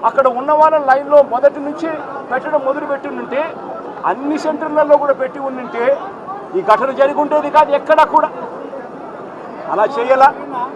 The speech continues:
అందరినీ కూడా ఒకే, అందరినీ కూడా వీళ్ళందరూ ఆయా సెంటర్లలో లైన్లలో పెట్టేదానికి ఎవరు కూడా పోలీసులు లేకపోవడము, పోలీసులు రోప్ పార్టీస్ లేకపోవడము, పోలీసులు లేకపోవడము, ఎవరు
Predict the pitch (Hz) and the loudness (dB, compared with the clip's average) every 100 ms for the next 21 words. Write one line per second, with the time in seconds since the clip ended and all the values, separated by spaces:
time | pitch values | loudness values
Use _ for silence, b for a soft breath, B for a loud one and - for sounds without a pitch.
0 | - - - 208 262 269 262 262 - 254 | -14 -14 -2 0 4 6 6 4 0 6
1 | 247 240 262 277 240 269 262 262 254 262 | 8 6 2 0 2 0 -2 -4 0 6
2 | 302 320 - - - - 247 254 254 269 | 6 4 -10 -14 -14 -8 0 4 6 6
3 | 277 247 254 254 - 240 277 269 269 269 | 8 8 10 8 6 -4 -2 0 0 4
4 | 311 302 - - 277 - 226 233 262 269 | 4 4 -8 -12 -12 -2 0 2 0 2
5 | 262 262 247 262 262 254 302 311 - - | 2 0 -2 -2 -2 -4 -8 -8 -12 -14
6 | - - - 185 247 269 262 254 247 233 | -14 -14 -2 2 4 4 2 4 4 4
7 | - 190 247 262 247 247 262 214 240 247 | -4 -4 -4 -4 -8 -8 -6 -4 -4 -4
8 | 247 240 233 240 240 269 - - - - | -2 0 2 0 -4 -6 -10 -10 -12 -12
9 | - - 254 269 - - - - - 214 | -8 2 2 2 -4 -6 -6 -6 -8 -10
10 | - - 220 262 - 254 254 254 240 247 | -8 -2 0 0 4 4 4 -10 -8 -6
11 | 247 254 247 240 240 - 220 269 - 277 | -4 0 0 0 -4 -2 -2 0 -4 -6
12 | 262 262 240 247 247 240 220 - - - | -4 -4 -4 0 0 0 -4 -8 -10 -8
13 | - 185 185 254 277 269 - | -4 2 4 4 6 6 4